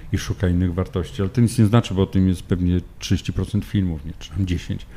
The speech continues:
Natomiast nie powiem tego, co jest najistotniejsze, nie powiem, no bo to się trzyma taką tajemnicę na dnie serca, nie? Ale, ale tutaj pomyślałem, że no to, to jest dwie, trzy minuty. No po drugie, ta wystawa jest super, no i no, jednak bez tego Bońka i bez tej, tej sceny byłaby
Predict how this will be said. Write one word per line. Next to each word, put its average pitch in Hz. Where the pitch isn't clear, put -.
Natomiast 101
nie 117
powiem 110
tego, 107
co 117
jest 110
najistotniejsze, 104
nie 110
powiem, 98
no 110
bo 113
to 113
się 117
trzyma 113
taką 110
tajemnicę 107
na 113
dnie 123
serca, -
nie? 101
Ale, 139
ale 180
tutaj 185
pomyślałem, 160
że 143
no 151
to, -
to -
jest 123
dwie, 123
trzy -
minuty. 113
No 104
po 139
drugie, 131
ta 131
wystawa 123
jest 131
super, 110
no 95
i 104
no, 110
jednak 117
bez 113
tego 110
Bońka 113
i 107
bez 107
tej, 110
tej 107
sceny 104
byłaby 110